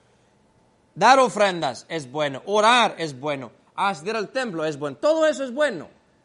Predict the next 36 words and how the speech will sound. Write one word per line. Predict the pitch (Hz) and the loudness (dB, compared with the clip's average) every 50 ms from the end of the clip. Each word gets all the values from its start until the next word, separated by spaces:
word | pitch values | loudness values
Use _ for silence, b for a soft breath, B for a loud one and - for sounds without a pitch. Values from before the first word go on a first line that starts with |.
| _ | _
pero | - 165 165 160 151 147 | -6 -4 -2 -2 -2 -4
debe | 139 175 220 262 285 294 277 | -2 -2 0 0 -2 -2 -4
de | 277 277 247 | -6 -6 -6
ser | - - - 175 160 165 170 180 - - | -6 -8 -8 -6 -6 -4 -6 -6 -6 -6
el | 165 160 156 | -8 -8 -8
fruto | - - - 240 269 294 277 226 - - 139 139 135 | -10 -14 -14 -10 -8 -6 -6 -8 -8 -8 -10 -8 -6
de | 147 | -6
un | 147 151 143 | -8 -8 -10
corazón | - - 180 170 165 156 - - - 208 196 170 156 147 143 147 - _ | -12 -12 -8 -6 -6 -8 -8 -8 -8 -6 -6 -6 -6 -6 -10 -12 -14 _
unido | - 208 208 208 208 214 247 277 302 311 294 220 226 208 180 151 117 85 - _ _ _ _ _ _ _ | -10 -8 -6 -6 -6 -6 -6 -6 -6 -6 -6 -4 -4 -2 -4 -4 -6 -8 -16 _ _ _ _ _ _ _
con | - 165 156 139 | -12 -10 -10 -8
Dios, | 127 147 160 160 139 120 117 - - - - b b b b b b | -8 -6 -6 -6 -6 -8 -10 -16 -20 -20 -20 b b b b b b
no | 143 175 220 277 320 339 320 | -12 -8 -6 -4 -2 0 -2
un | 285 254 | -2 -4
corazón | - - 220 208 196 180 - - 208 208 202 156 | -6 -6 -4 -4 -2 -4 -4 -4 -6 -6 -6 -8
que | 170 | -10
está | 156 - - 175 175 170 170 | -12 -10 -6 -4 -4 -4 -4
tra-, | - - 147 - _ _ | -6 -16 -16 -16 _ _
tratando | 160 151 139 - 160 165 165 156 | -10 -10 -4 -4 -4 -4 -4 -6
de | 147 - | -10 -10
comprar | - 147 143 139 123 135 127 135 180 233 | -10 -12 -12 -10 -6 -4 -4 -2 -2 -4
a | 247 214 | -6 -8
Dios. | 143 113 107 101 101 139 240 - - _ _ _ _ _ _ _ _ _ _ _ _ _ _ _ b b b b b | -8 -12 -12 -12 -14 -16 -18 -20 -20 _ _ _ _ _ _ _ _ _ _ _ _ _ _ _ b b b b b
Así | - 196 190 220 240 | -4 -4 -2 -4 -6
que | 180 233 | -2 0
eso | 254 254 220 262 | -2 0 -2 -4
fue | 208 226 240 | -4 -2 -2
la | 240 | -2
descripción. | 214 180 - 196 165 131 - - 208 190 156 131 | -2 -4 -6 -8 -10 -8 -10 -6 -2 -2 -2 0
Ahora | 143 180 233 240 | 2 2 0 0
bien, | 220 196 165 151 | 0 -2 -4 0
vamos | 165 214 269 339 403 370 - - - | 0 0 0 0 -4 -8 -10 -10 -6
a | 190 190 196 | -2 -2 -2
ver | 190 196 202 202 196 | 0 0 -2 -2 -2
el | 190 185 180 170 | -2 -2 -4 -4
diagnosis. | 165 180 170 180 208 233 233 - - 151 120 - - - - - - | -8 -8 -8 -6 -6 -6 -6 -6 -8 -12 -14 -14 -18 -18 -20 -20 -20